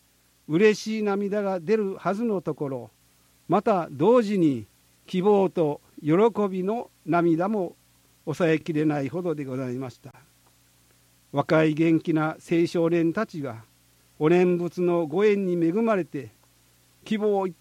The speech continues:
ぱいに背伸びしている姿に本当に感動したのであります。親が子供を愛する生き方には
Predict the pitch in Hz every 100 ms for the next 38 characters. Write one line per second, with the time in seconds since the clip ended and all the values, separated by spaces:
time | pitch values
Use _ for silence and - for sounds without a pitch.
0 | _ - 254 226 233 214 - _ _ -
1 | 180 196 180 180 - 180 175 156 165 165
2 | 156 180 170 160 - _ _ - - 156
3 | - 220 214 240 - _ - - 160 151
4 | 151 139 151 170 196 170 143 131 127 -
5 | _ _ _ _ _ _ _ _ _ _
6 | _ - 147 165 165 160 - 170 165 170
7 | 175 175 165 170 175 - 190 175 - 208
8 | 202 196 151 143 135